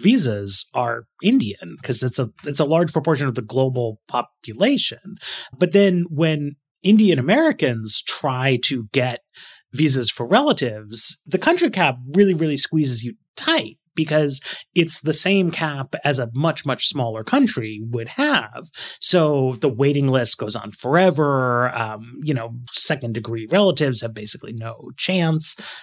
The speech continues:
of coming in. And this is, again, it's the intersection between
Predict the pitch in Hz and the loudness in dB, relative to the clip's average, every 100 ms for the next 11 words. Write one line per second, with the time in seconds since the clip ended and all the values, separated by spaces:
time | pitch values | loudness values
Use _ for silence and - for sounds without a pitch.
0 | _ - 143 - 135 175 269 233 196 175 | _ -4 -4 -2 2 4 6 6 4 2
1 | 165 165 151 202 220 180 165 185 175 165 | 2 2 4 4 4 2 2 4 4 2
2 | 160 - - 165 143 - 208 214 131 - | 0 -2 0 0 -2 2 2 2 0 0
3 | - 285 294 - 156 107 101 113 - 160 | 0 0 -2 -2 -2 -2 -6 -12 -6 -4
4 | 135 | -4